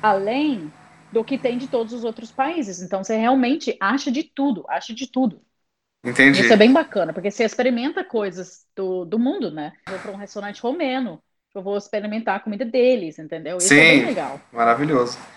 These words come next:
Speaker 2: Eu já vou focar nessa, nessa questão de imigração. Eu só queria voltar um pouco pro Brasil. Depois a gente tem
Speaker 1: Uhum.
Speaker 2: muito assunto pra falar.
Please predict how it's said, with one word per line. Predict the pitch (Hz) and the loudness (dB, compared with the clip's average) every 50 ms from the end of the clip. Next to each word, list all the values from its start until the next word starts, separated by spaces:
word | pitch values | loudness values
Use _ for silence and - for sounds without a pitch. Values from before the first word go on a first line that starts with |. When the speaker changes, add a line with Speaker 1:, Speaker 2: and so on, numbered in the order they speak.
| - - - _ _ _ _ - | -20 -20 -20 _ _ _ _ 0
Speaker 2:
Eu | 123 123 | 2 6
já | 135 143 | 6 8
vou | 143 147 160 160 | 8 8 8 8
focar | - 202 170 - - 156 143 139 139 135 - - - - | 8 6 4 4 8 8 10 10 10 8 6 0 -8 -10
nessa, | 120 120 120 - - - - 117 | -8 -2 0 2 2 2 0 0
nessa | 120 110 - 135 | 0 0 0 0
questão | - 123 120 - - 117 117 | -2 -2 -2 0 0 0 -2
de | 117 117 | -2 -2
imigração. | 113 117 113 120 117 113 - - 160 175 180 175 - - - - - - - - _ _ - | -4 -4 0 2 2 4 6 6 8 6 6 4 0 -6 -12 -16 -18 -20 -20 -20 _ _ 0
Eu | - | 4
só | - 139 139 | 4 6 6
queria | 135 - 156 143 143 143 156 170 180 175 170 165 165 - - - - | 6 6 8 10 10 10 10 12 12 10 10 8 6 2 -6 -12 -10
voltar | 139 135 139 135 135 - 135 | -4 -2 0 0 2 2 2
um | 131 | 2
pouco | 131 - 135 123 - - | 4 4 2 2 2 0
pro | - 131 | -2 2
Brasil. | 123 123 123 120 123 131 147 170 175 165 139 - - - - - _ _ _ _ _ _ _ _ _ _ _ - | 6 6 6 6 6 6 4 4 4 2 0 -6 -10 -16 -20 -20 _ _ _ _ _ _ _ _ _ _ _ -10
Depois | 120 120 - 127 123 | -10 -6 0 2 4
a | 131 | 4
gente | 127 98 - | 4 4 6
tem | 143 139 | 6 6
Speaker 1:
Uhum. | |
Speaker 2:
muito | 135 139 147 147 165 | 8 6 6 6 6
assunto | 160 160 - 156 151 147 - | 6 6 6 4 2 2 2
pra | - 147 | 0 0
falar. | - - 147 127 123 117 113 - - - | 4 6 6 8 8 8 6 4 2 -6